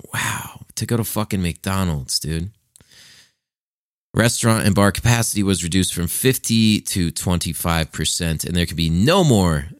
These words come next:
than four patrons at a table. Capacity at gyms, fitness, and dance studios is reduced from fifty to twenty-five percent. Patrons must wear a mask at all times unless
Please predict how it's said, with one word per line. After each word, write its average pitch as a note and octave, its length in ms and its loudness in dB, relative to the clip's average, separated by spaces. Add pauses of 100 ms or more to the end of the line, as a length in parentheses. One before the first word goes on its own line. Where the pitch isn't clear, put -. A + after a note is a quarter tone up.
than E2+ 180 -4
four E2+ 240 -2
patrons D2+ 600 -2
at E2 80 -4
a D2 40 -6
table. - 380 -10 (1600)
Capacity F#2 480 0
at D2+ 100 -2
gyms, G2 460 2 (100)
fitness, - 440 0
and E2 120 -2
dance C3+ 260 0
studios G2+ 440 2
is D#2 140 -6
reduced D#2+ 280 0
from D2+ 120 -8
fifty D#2+ 420 -4
to - 140 -6
twenty-five D2+ 480 -4
percent. - 420 -4 (300)
Patrons E2+ 500 -2
must D#2+ 220 -4
wear E2+ 160 2
a D#2+ 40 2
mask E2 360 0
at E2 120 -6
all B2+ 220 2
times C3 640 0 (600)
unless F2+ 420 0